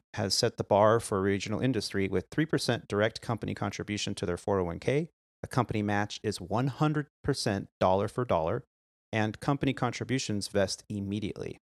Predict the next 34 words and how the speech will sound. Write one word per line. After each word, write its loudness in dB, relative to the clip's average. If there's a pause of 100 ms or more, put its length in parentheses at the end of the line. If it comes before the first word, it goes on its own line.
(360)
They'll 4
have 4
more 4
days 2
off 2
per 2
month, 0
more 2
than -2
any 4
other 2
regional 0
group, -2
with -4 (100)
eighteen 0
duty -2
days 0
max, -2 (340)
unless 2
waived, 2 (340)
twelve 4
days 0
off 4
for -4
a -2
thirty-day 0
month, -2 (100)
thirteen 0
days 0
off 2
for -6
a -6
thirty-one-day 0
month. -10